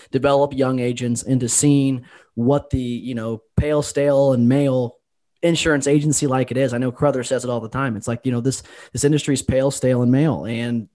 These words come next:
things are constantly changing. Are you gonna, you know, you're gonna, uh,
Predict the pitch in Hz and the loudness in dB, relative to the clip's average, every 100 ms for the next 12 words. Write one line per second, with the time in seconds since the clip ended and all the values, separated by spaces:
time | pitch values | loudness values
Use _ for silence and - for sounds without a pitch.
0 | - 147 135 131 139 131 135 135 120 139 | -4 -2 -2 -2 -2 -2 -2 -6 -6 -6
1 | 170 131 117 120 131 123 113 101 127 123 | -6 -4 -6 -2 -2 0 -2 -4 -6 -6
2 | 107 120 127 117 113 - - - - 110 | -8 -8 -6 -6 -8 -14 -20 -20 -16 -12
3 | 104 92 | -10 -10